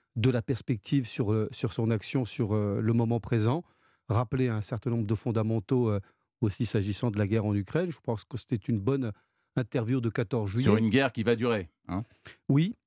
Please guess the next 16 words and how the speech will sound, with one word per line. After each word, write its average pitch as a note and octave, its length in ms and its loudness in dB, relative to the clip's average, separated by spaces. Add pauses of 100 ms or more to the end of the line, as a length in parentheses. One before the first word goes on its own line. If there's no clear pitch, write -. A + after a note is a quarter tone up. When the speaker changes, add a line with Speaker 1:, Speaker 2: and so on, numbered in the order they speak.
(100)
Speaker 2:
Hmm. - 60 6
Speaker 1:
hélas. F#3 460 0 (220)
Et, D3 260 4
euh, A2+ 340 0
la A#2 140 2
détermination B2+ 680 0
de A2 100 -2
la A2+ 80 0
France, - 400 -4
euh, G#2+ 180 0 (360)
et C3+ 60 2
de B2 120 0
l'Europe, A#2+ 480 0
euh, G#2+ 420 0
sont A2+ 240 -2
totales. B2+ 540 -2